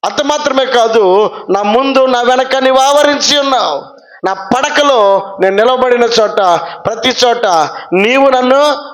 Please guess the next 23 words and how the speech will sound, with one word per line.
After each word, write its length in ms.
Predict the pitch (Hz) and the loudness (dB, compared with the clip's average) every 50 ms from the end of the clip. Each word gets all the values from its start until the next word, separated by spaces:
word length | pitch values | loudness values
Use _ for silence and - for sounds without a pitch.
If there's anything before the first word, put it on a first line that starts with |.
| - - - | -20 -10 -6
ఆవరించి 600 | - 202 233 247 254 247 247 240 240 - - 208 202 | -4 -2 0 0 2 2 2 0 -2 -2 0 0 0
ఉన్నావు. 520 | 180 175 165 147 135 123 117 - - - - | 0 2 2 2 0 0 -2 -6 -10 -6 -4
నేను 120 | 190 190 | -2 0
ఆకాశంకి 600 | 190 220 254 - 262 269 285 277 - 277 269 262 269 | 0 0 0 0 0 0 0 0 0 -2 0 0 -2
ఎక్కినా 300 | 269 277 277 277 269 262 262 254 247 262 - - - - | -2 0 0 0 0 0 0 -2 -2 -4 -8 -8 -6 -6
అక్కడ 280 | 220 220 - - 277 269 | -6 -4 -4 -2 0 2
నీవు 260 | 277 269 277 262 254 | 2 2 4 4 2
ఉన్నావు, 680 | 240 240 233 214 196 185 185 196 214 226 233 208 - - - - - | 2 2 2 2 2 2 4 4 4 2 2 0 -2 -6 -12 -8 -4
నేను 560 | 180 202 208 208 220 254 294 302 269 233 208 | -4 -2 0 0 2 2 2 2 2 0 0
సముద్రపు 600 | - - - 226 233 262 262 262 247 247 226 220 | -2 -2 0 0 0 -2 -2 0 -2 0 2 0
దిగంతముల్లోకి 800 | 226 - - 196 196 240 247 247 269 277 269 277 269 269 269 254 | 0 0 0 -2 -2 -2 -2 -2 -2 -2 0 0 0 0 0 0
వెళ్ళినా 480 | 247 233 233 220 214 202 190 185 170 - - - - - | 0 2 2 4 4 4 4 2 0 -2 -8 -10 -8 -8
అక్కడ 300 | 175 190 - - 247 247 | -8 -6 -4 -4 -2 -2
కూడా 440 | 240 233 240 226 247 277 330 320 302 - - - - - _ _ _ _ 170 | 0 2 0 2 2 0 0 -2 -2 -6 -12 -18 -20 -20 _ _ _ _ -2
నీవే 340 | 160 180 190 180 170 160 151 | 0 0 2 2 2 2 2
ఉన్నావు." 600 | 147 143 139 139 131 123 - - - - - 214 | 0 0 -2 -4 -4 -6 -6 -8 -12 -6 -4 -2
ఈ 160 | 254 233 190 226 | -2 -2 0 0
గ్రహింపు 440 | 247 262 294 320 320 294 240 302 | 0 0 0 0 0 0 0 0
మనిషి 380 | 302 277 285 294 311 277 - - | 0 0 0 0 0 0 -2 -2
కలిగి 300 | - 302 302 311 277 302 | -2 -2 0 0 2 2
ఉండాలి. 760 | 294 277 269 254 233 226 214 202 190 175 165 160 - - - - | 2 2 2 2 2 2 2 2 2 2 0 -2 -4 -10 -4 -2
ఈ 100 | 175 185 180 | -2 -2 0
గ్రహింపును 760 | 208 226 240 269 277 269 220 247 254 240 226 214 208 202 202 | 0 0 2 2 0 0 0 0 2 2 2 2 2 0 -2